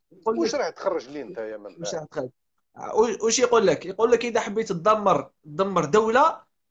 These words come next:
Speaker 1: لازم تقضي لها على ثلاث حوايج، ثلاثه، تقضي لها على الدين ديالها، وحنا الدين
Speaker 2: نعم.
Speaker 1: تاعنا رجعوه لنا ارهاب
Speaker 2: ربي يبارك
Speaker 1: وهاك
Speaker 2: فيك الأخ
Speaker 1: عبالك
Speaker 2: عبد القادر.
Speaker 1: وداعش.
Speaker 2: نعم.
Speaker 1: اه؟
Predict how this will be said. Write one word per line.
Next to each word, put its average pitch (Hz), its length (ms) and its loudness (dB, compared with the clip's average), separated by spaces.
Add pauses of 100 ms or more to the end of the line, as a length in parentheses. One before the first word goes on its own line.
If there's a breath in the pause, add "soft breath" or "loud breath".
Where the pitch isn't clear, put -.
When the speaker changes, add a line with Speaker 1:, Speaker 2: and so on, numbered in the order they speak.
Speaker 1:
لازم 196 240 -6 (240)
تقضي 202 320 0
لها 220 80 6
على 208 180 4
ثلاث 190 220 -10
حوايج، 196 540 2 (960)
ثلاثه، 175 360 -2 (800)
تقضي 202 280 -2
لها 202 100 4
على 185 160 2
الدين 190 260 -2
ديالها، 160 420 0 (1500)
وحنا 175 260 -6
الدين 180 200 -2
Speaker 2:
نعم. 175 80 -6
Speaker 1:
تاعنا 202 360 2
رجعوه 175 400 -2
لنا 170 520 0 (240)
ارهاب 147 500 0
Speaker 2:
ربي 147 160 -2
يبارك 143 120 0
Speaker 1:
وهاك 143 140 -2
Speaker 2:
فيك 139 240 -4
الأخ 147 60 -8
Speaker 1:
عبالك 147 200 -4
Speaker 2:
عبد 135 140 -6
القادر. 127 200 -6
Speaker 1:
وداعش. 143 280 -14 (760)
Speaker 2:
نعم. 104 160 -14 (180)
Speaker 1:
اه؟ 220 340 0